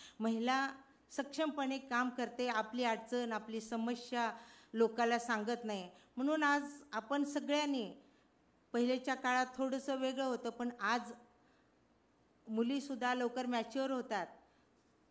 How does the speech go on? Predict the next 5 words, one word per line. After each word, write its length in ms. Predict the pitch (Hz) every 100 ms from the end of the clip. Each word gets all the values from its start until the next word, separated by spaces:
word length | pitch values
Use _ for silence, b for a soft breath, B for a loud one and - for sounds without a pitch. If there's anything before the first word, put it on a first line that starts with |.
| _ _
म्हणून 280 | 226 254 285
त्यांना 440 | 277 254 285 294
त्यांची 480 | 294 - 254 247 330
काळजी 400 | 339 285 269 277
घेणं, 400 | 247 247 240 240